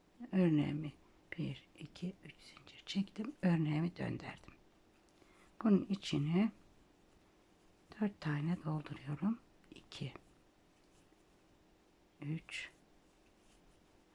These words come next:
ve dört. Bir, iki, üç zincir çektim. Şöyle iki kanada alıyorum.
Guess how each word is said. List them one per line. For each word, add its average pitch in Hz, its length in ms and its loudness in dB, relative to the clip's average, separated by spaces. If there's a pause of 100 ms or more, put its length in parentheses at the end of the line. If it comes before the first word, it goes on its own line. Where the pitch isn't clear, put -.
(140)
ve 196 140 2 (280)
dört. - 360 -8 (1120)
Bir, 151 180 0 (320)
iki, 170 540 -4 (520)
üç - 360 -8 (140)
zincir - 480 -10
çektim. - 520 -2 (560)
Şöyle 196 400 0
iki - 280 -10
kanada 151 440 0
alıyorum. 185 560 4